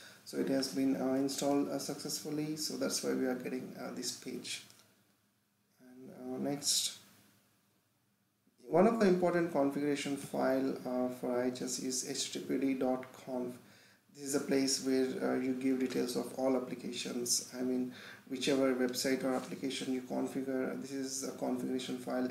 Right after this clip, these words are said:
You give all the details related to it. Let me navigate the path.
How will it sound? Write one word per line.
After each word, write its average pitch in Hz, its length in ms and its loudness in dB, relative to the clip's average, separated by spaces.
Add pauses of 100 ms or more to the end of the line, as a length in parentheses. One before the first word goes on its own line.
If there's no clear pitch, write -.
You 131 120 -4
give 127 320 -4
all 127 140 2
the 131 80 -2
details 127 440 -4
related 127 380 -4
to - 160 -8
it. 143 160 -4 (1080)
Let 135 220 -18
me 139 100 0
navigate 131 540 2
the - 60 -6
path. - 680 -2